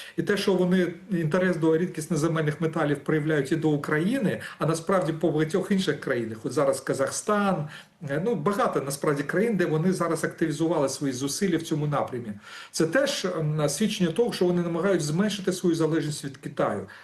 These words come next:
але вона є. І Китай залежить від С Ш А, тому що це головний ринок для китайців. Якщо виникне його жорстке протистояння з американцями, ну, це вдарить по китайській економіці. Тому обидві країни будуть домовлятися і в той же час,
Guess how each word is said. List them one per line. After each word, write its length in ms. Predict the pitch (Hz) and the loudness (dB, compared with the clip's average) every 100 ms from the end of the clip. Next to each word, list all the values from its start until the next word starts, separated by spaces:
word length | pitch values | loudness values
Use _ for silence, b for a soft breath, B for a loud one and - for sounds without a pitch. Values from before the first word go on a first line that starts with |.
| - | -4
але 160 | 123 | 0
вона 220 | 165 190 220 | 2 2 4
є. 320 | 185 120 92 B B B | 2 0 -2 B B B
І 80 | - | -6
Китай 400 | - 202 277 302 | 0 2 2 2
залежить 460 | 262 233 160 143 143 | 2 2 0 -2 -4
від 140 | 135 | -4
С 100 | 147 | -2
Ш 180 | - 139 | -2 -2
А, 120 | - | -4
тому 200 | 156 156 | -2 -2
що 260 | 156 151 B B | 0 0 B B
це 160 | - - | -2 2
головний 380 | 160 165 208 | 2 4 4
ринок 280 | 185 233 202 | 4 2 0
для 120 | - | 0
китайців. 580 | 143 147 151 107 101 139 | -2 -2 -2 -4 -6 -4
Якщо 440 | 147 - - 208 B B - 202 | -2 0 2 2 B B -8 0
виникне 580 | 147 208 214 214 190 | 2 2 2 0 2
його 200 | 175 151 | 4 2
жорстке 420 | 147 180 190 - 185 | 2 2 0 -2 -2
протистояння 840 | 180 175 160 185 175 170 160 151 | -2 -4 -2 0 2 2 0 0
з 60 | |
американцями, 720 | 156 165 165 240 269 - 185 147 | 2 2 0 0 -2 0 0 0
ну, 120 | 165 | 0
це 140 | 165 175 | 0 0
вдарить 420 | 147 190 185 - | 2 0 0 -2
по 360 | 165 156 151 B B B _ | 0 4 4 B B B _
китайській 480 | - 175 151 - 156 | -2 0 0 0 -2
економіці. 600 | 151 175 170 113 107 98 95 B B B | 0 0 0 -2 -6 -10 -12 B B B
Тому 280 | 190 202 285 | 2 4 4
обидві 360 | 233 190 185 208 | 2 2 2 2
країни 440 | 196 196 285 254 | 2 2 2 2
будуть 340 | 185 190 165 | 2 2 2
домовлятися 800 | 160 170 151 147 135 202 196 233 226 | 2 2 2 2 0 0 -2 -2 -2
і 60 | 180 | -2
в 60 | |
той 200 | - 214 | 0 2
же 140 | 175 160 | 2 0
час, 460 | - 240 254 - | 2 2 2 -2